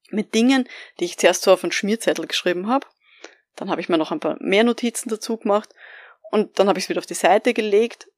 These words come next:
Und es kam immer wieder, immer wieder kamen mir neue Ideen zu diesem Thema oder zu dieser Dienstleistung. Und ich habe dann wirklich gespürt, immer wenn ich diesem, diesem Drang dann auch nachgegangen bin, dann ist wirklich was Gutes draus geworden.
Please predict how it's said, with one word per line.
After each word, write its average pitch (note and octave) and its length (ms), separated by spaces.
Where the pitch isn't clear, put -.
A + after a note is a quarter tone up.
Und A3 160
es G#3 180
kam C4+ 420
immer D#4 420
wieder, B3 420
immer D4+ 240
wieder C#4 200
kamen A#3 300
mir A#3 100
neue A#3 360
Ideen B3 540
zu A3+ 80
diesem F#3 240
Thema A3 420
oder F3+ 140
zu G3 120
dieser G3 200
Dienstleistung. F#3+ 840
Und F#3+ 80
ich G3 100
habe A3 80
dann A#3+ 180
wirklich C#4 300
gespürt, C4+ 640
immer D4 280
wenn B3+ 80
ich A#3+ 100
diesem, A3+ 460
diesem G3+ 280
Drang A3+ 400
dann A#3+ 140
auch F#3 140
nachgegangen D#3+ 800
bin, C4 240
dann G3 140
ist G3 200
wirklich C4+ 260
was G#3 140
Gutes C4 320
draus - 240
geworden. G#3+ 520